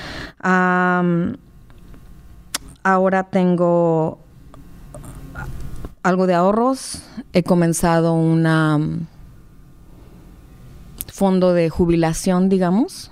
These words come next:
para mí. Un, un fondo muy humilde, pero lo estoy ahorrando. Quiero preve-, prever, para mí es una manera de tomar responsabilidad sobre mí. Am,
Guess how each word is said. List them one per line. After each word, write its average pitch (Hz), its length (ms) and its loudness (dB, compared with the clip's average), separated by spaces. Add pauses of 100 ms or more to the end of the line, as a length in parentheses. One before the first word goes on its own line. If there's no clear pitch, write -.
(140)
para 170 260 2
mí. 175 320 4 (1080)
Un, 170 640 4
un 175 160 2
fondo 180 280 2
muy 202 240 2
humilde, 180 340 2
pero 160 480 0
lo - 160 0
estoy 160 360 0 (580)
ahorrando. 165 520 2 (540)
Quiero 185 200 2
preve-, 165 680 0 (120)
prever, 170 400 2
para 185 160 0
mí 175 100 4
es 180 80 0
una 202 100 2
manera 165 220 2
de 165 60 0
tomar 160 260 -2
responsabilidad 156 640 -2
sobre 156 300 0
mí. 170 240 2 (800)
Am, 170 800 2